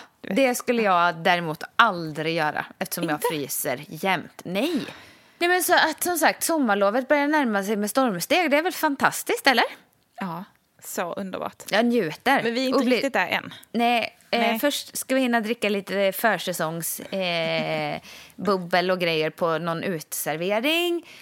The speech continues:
Speaker 2: Ja, och njuta. Ja, det här, det här bubblandet som är i luften nu är väl ändå nästan det bästa.
Speaker 1: Ja,
Speaker 2: Eller?
Speaker 1: det är verkligen det. Ja, men jag promenerade hem genom stan idag
Speaker 2: Mm.
Speaker 1: från träningen.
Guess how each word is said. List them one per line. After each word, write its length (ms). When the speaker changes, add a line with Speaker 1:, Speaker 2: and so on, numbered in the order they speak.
Speaker 2:
Ja, 260
och 80
njuta. 360
Ja, 240
det 60
här, 340
det 160
här 200
bubblandet 640
som 120
är 40
i 20
luften 400
nu 200
är 60
väl 120
ändå 220
nästan 320
det 80
bästa. 380
Speaker 1:
Ja, 220
Speaker 2:
Eller? 240
Speaker 1:
det 60
är 40
verkligen 320
det. 80
Ja, 120
men 140
jag 160
promenerade 560
hem 380
genom 280
stan 300
idag 240
Speaker 2:
Mm. 140
Speaker 1:
från 160
träningen. 500